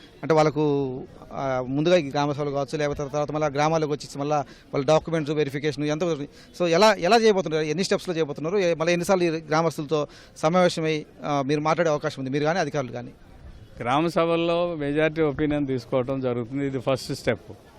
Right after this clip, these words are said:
Speaker 2: రెండో స్టెప్ స్పెషల్ డిప్యూటీ కలెక్టర్ స్థాయి అధికారి, ఆర్డీఓ స్థాయి అధికారిని నియామకం చేసి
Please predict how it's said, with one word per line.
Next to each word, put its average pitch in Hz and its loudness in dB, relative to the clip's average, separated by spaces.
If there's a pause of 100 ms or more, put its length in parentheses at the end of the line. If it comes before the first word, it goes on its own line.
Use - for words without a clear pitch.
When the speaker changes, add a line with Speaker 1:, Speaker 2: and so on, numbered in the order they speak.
(260)
Speaker 2:
రెండో 156 2
స్టెప్ 160 -2 (600)
స్పెషల్ 165 0
డిప్యూటీ 160 0
కలెక్టర్ 147 0
స్థాయి 135 2
అధికారి, 123 0
ఆర్డీఓ 139 0
స్థాయి 135 2
అధికారిని 135 0
నియామకం 135 0
చేసి 123 -2